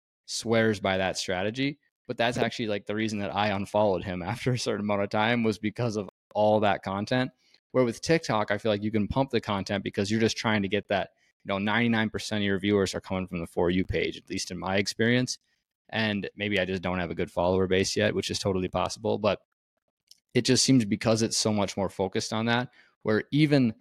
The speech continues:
like you said, with Instagram Reels, those are becoming more and more popular, and, like, the ability to blow up an account can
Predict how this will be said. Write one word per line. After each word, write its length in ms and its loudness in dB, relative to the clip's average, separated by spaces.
like 160 0
you 80 0
said, 240 2
with 100 -2
Instagram 540 -2
Reels, 500 2
those 360 4
are 100 4
becoming 540 0
more 280 2
and 80 2
more 200 2
popular, 540 4
and, 80 2
like, 140 0
the 100 0
ability 340 4
to 80 4
blow 340 4
up 260 4
an 60 -2
account 440 0
can 500 -2